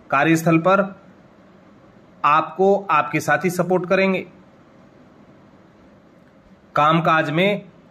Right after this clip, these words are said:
अच्छी सफलता आपको मिलेगी और अच्छा लाभ भी आपको मिलेगा।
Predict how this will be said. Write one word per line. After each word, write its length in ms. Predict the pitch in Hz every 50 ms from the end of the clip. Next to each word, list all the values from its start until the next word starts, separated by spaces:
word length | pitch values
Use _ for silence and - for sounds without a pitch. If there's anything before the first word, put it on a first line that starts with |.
| _ _ _ _ _ _ _ -
अच्छी 520 | 151 151 151 - 185 185 185 190 185 - - - - _ _ _ _ _ -
सफलता 460 | - 139 127 127 139 135 123 156 156
आपको 560 | 160 160 - - - 139 135 139 - 151 143
मिलेगी 380 | 143 143 147 147 135 147 160 - - - - - - - - - - - - - - - - - -
और 120 | 151 151 160
अच्छा 220 | 160 160 165 156
लाभ 200 | 143 139 127 113
भी 140 | 113 131 151
आपको 280 | 151 147 151 - 156
मिलेगा। 480 | 151 156 147 156 147 139 160 156 156 -